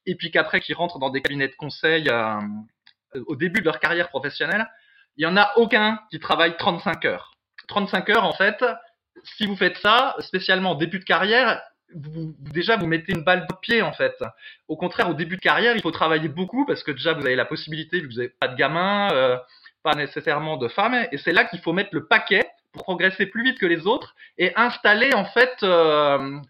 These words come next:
la rampe de lancement qui va tirer ensuite votre carrière pendant tout le reste de votre vie. Et en fait,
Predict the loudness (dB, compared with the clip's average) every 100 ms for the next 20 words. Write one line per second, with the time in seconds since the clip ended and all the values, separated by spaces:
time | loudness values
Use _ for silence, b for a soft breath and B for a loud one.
0 | -14 -6 0 2 2 2 2 0 -2 -2
1 | -4 -4 B B _ -4 -2 -2 0 2
2 | 2 0 -6 -4 -4 0 0 2 2 2
3 | 2 -2 -8 _ -6 -4 -4 -2 -2 -2
4 | -4 -4 -8 -8 -6 -6 -8 -10 B B
5 | B B B B _ 2 2 0 -10 -8
6 | -6 -2 -4